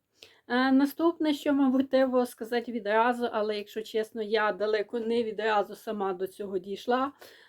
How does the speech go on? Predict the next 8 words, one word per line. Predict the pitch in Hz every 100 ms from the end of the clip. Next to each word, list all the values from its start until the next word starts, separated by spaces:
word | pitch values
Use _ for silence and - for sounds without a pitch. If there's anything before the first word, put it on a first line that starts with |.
| _
Це | - 247
я | 247 233
вже | 220
зрозуміла | 208 214 208 226 220 214 196
тільки | 185 - -
останні | 202 - 202 196 196 196
роки. | 202 _ 233 269 - _ _ _ _ _ _ _ _ _ _ -
А, | 180 190 185 180